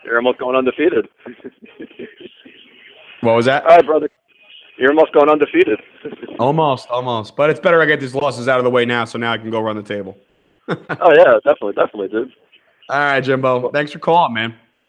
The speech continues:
Speaker 1: Good talking to you, brother. Say hi to everybody.
Speaker 2: All right, buddy. I will, I will.
Speaker 1: Uh, take care.
Speaker 2: Later.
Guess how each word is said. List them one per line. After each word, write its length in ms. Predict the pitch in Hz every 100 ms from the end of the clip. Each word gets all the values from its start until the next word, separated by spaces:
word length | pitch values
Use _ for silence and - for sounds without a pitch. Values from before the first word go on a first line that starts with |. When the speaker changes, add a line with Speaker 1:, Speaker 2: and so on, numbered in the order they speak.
| _ _ _ _ _
Speaker 1:
Good 140 | 170
talking 240 | 180 185 175
to 60 |
you, 60 | 135
brother. 380 | 131 151 160 156
Say 80 | 147 139
hi 100 | 160
to 60 |
everybody. 420 | 143 117 120 113
Speaker 2:
All 40 | 113
right, 80 | 113
buddy. 20 | - _ _ 117
I 100 | 117
will, 140 | 131 123
I 100 | 113
will. 360 | 117 113 95 _ _ _ _ _ _ -
Speaker 1:
Uh, 100 | 117 - 135
take 120 | 127
care. 300 | 139 117 - - _ _ _
Speaker 2:
Later. 320 | 113 110 104